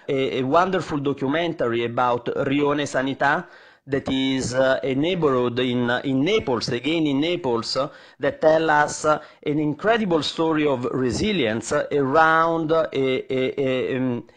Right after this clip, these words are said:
a church, uh, a priest, uh, that put together a bunch of, uh,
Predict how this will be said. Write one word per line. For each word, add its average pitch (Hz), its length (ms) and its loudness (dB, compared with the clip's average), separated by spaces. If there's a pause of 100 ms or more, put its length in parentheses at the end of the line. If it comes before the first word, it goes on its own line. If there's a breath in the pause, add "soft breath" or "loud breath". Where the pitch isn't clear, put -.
(120 soft breath)
a 139 80 -4
church, 175 680 -2
uh, 147 120 0 (360 loud breath)
a 131 120 -2
priest, 202 580 -2
uh, 127 160 0 (300 loud breath)
that 139 260 -6
put 240 180 -2
together 170 480 2
a 131 60 2
bunch 165 480 2
of, 143 400 0
uh, 135 180 2